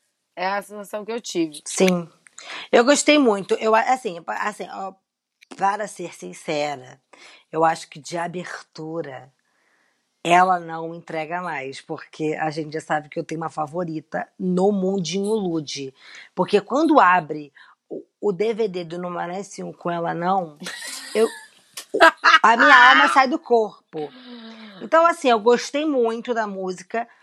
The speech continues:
Speaker 2: mas em pesos afetivos e emocionais,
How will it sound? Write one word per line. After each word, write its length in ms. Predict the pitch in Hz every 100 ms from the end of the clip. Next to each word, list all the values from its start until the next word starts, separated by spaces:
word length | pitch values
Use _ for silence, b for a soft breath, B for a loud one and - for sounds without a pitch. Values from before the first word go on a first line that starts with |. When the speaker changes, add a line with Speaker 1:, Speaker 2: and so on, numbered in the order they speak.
| b
Speaker 2:
mas 440 | - 240 302 302 226
em 140 | 262
pesos 560 | 240 - 285 330 277 240
afetivos 720 | 240 233 226 - 202 185 175
e 40 | 185
emocionais, 1300 | 185 180 - 170 170 190 196 160 147 147 - -